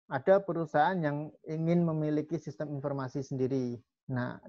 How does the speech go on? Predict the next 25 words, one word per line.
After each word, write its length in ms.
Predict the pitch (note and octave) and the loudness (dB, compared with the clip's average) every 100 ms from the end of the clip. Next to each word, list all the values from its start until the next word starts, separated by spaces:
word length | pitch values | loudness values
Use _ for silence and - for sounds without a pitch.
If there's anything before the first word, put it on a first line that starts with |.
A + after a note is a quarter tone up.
| - | 0
cara 320 | C#3 D3 D#3+ | 2 4 2
apa 160 | E3+ F3+ | 2 4
yang 160 | D#3+ | 4
bisa 240 | C#3 C3+ C#3+ | 0 -2 -2
mereka 320 | C#3+ C#3+ C#3+ | -2 0 -2
tempuh 400 | C#3+ D3+ D3+ C#3 C3+ | -2 -4 0 -2 -2
itu 160 | C#3 | -8
nanti 240 | C3 B2+ D3+ | -10 -8 -8
akan 320 | C3+ C3+ B2+ | -8 -10 -12
ada 120 | B2 B2+ | -10 -8
beberapa 400 | B2 A#2+ A#2+ A2+ | -6 -8 -8 -8
cara. 400 | A#2 A#2+ A#2+ G#2+ G#2+ _ - _ _ - | -8 -8 -10 -12 -18 _ -20 _ _ -12
Di 80 | B2+ | -10
antaranya 560 | A#2+ A#2+ A#2+ A#2+ C#3 | -8 -6 -6 -6 -4
yang 160 | C#3+ B2 | -4 -4
pertama, 640 | B2 - B2 C3+ D#3 E3+ F3 _ _ _ _ | -6 -2 -2 0 -2 -2 -6 _ _ _ _
perusahaan 400 | C3 A#2+ C#3+ D3 | -8 -2 0 0
bisa 240 | B2+ C3 C3 | -2 -2 -2
membeli 400 | C3 B2 C3+ C3+ | 0 2 2 2
software 480 | C#3 B2 B2+ C3+ | -2 0 0 0
atau 80 | C3 | -4
sistem 400 | - C3+ C#3 C3 | -8 -8 -8 -8
yang 60 | B2 | -8
sudah 240 | C3+ B2+ | -6 -6
jadi, 480 | A#2 A#2 C3 D3 G3 | -4 -6 -4 -4 -6